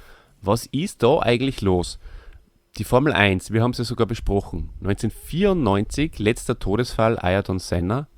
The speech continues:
Äh, w-, ein Aufschrei geht durch die Medien, ähm, ka-, unvorstellbar eigentlich, was, was das für eine, ein, ein,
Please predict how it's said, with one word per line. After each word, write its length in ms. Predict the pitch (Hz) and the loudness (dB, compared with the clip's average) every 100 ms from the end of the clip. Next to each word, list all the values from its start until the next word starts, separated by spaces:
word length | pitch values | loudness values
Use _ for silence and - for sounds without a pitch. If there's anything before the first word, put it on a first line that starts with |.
| - - - - - - | -14 -12 -12 -12 -10 0
Äh, 340 | 98 101 101 - - - - | 6 8 6 4 -8 -12 -8
w-, 220 | 95 92 - _ _ _ _ _ _ _ - | -6 -8 -16 _ _ _ _ _ _ _ -12
ein 160 | - 98 | -4 0
Aufschrei 600 | 85 120 170 - 104 120 | 4 4 4 0 2 2
geht 280 | 117 120 - | 2 -2 0
durch 120 | 123 | -2
die 100 | - | 0
Medien, 760 | 101 92 101 139 147 147 151 135 | 0 2 0 0 -2 -2 -4 -4
ähm, 640 | 107 110 110 110 101 - - - | -2 0 0 -2 -6 -8 -14 -12
ka-, 160 | - - - _ | -10 -10 -12 _
unvorstellbar 880 | 123 196 - 185 - 107 185 107 98 | 0 2 2 0 2 2 4 4 4
eigentlich, 400 | 90 104 127 113 | 4 2 -2 0
was, 260 | 113 - | -2 -2
was 140 | 113 113 | -4 -4
das 160 | 120 | -6
für 120 | - 104 | -2 0
eine, 280 | 110 104 | 0 0
ein, 240 | 98 104 104 | -2 -2 -2
ein, 240 | 95 101 | -2 -2